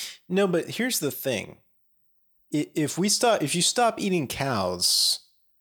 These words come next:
the cows don't, like, get to go retire. You know what I'm saying? Like, they just stop making future cows. Whereas the octopi are gonna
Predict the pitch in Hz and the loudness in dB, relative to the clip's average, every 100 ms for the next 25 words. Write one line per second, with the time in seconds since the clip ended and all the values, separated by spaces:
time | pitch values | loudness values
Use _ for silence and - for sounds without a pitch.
0 | _ _ - 123 139 156 156 123 123 - | _ _ -8 -2 2 4 2 2 0 0
1 | 104 98 113 - 104 104 104 95 95 95 | -2 -2 -4 -4 -2 0 0 -2 -4 -6
2 | - 98 95 87 - _ _ _ _ _ | -4 -2 -2 -4 -10 _ _ _ _ _
3 | _ 113 101 95 95 104 104 104 104 131 | _ -6 -4 -2 -2 -2 -2 -4 -2 -2
4 | 127 - - 113 113 104 110 95 - 104 | 0 0 0 0 0 -6 -8 -10 -8 -8
5 | 82 - 92 - - - - _ _ _ | -8 -4 -4 -2 -2 -2 -4 _ _ _
6 | _ 139 139 123 - - - - 185 220 | _ -2 0 0 -2 -4 -4 0 -2 -2
7 | - - 98 92 92 98 _ _ _ _ | -8 -2 -2 0 -2 -4 _ _ _ _
8 | _ _ _ - 127 127 131 120 107 98 | _ _ _ -4 -2 0 0 0 0 -4